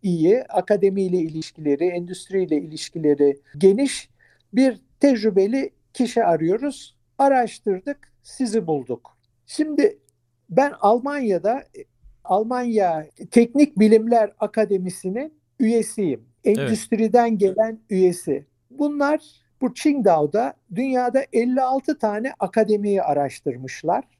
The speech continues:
Speaker 1: Nasıl bize uygun bir kişi olur diye. Bu Almanya Akademisi'nden beni bulmuşlar. Gani Yusufoğlu. Fakat hiçbir başka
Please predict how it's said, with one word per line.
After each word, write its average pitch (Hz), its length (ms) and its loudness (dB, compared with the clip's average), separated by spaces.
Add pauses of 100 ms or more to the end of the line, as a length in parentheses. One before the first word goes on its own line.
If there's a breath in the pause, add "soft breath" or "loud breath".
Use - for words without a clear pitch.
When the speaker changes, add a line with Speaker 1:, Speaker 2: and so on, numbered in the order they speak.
(140)
Speaker 1:
Nasıl 254 360 0
bize 214 220 2
uygun 190 460 0
bir 175 80 -6
kişi 185 300 -4
olur 156 400 0
diye. 147 320 0 (220)
Bu - 160 -8
Almanya 285 540 2
Akademisi'nden 233 880 -2
beni 233 240 -2
bulmuşlar. 131 680 -12 (200)
Gani 185 240 4
Yusufoğlu. 147 840 -4
Fakat 269 440 2 (220)
hiçbir 233 680 0
başka 220 560 -2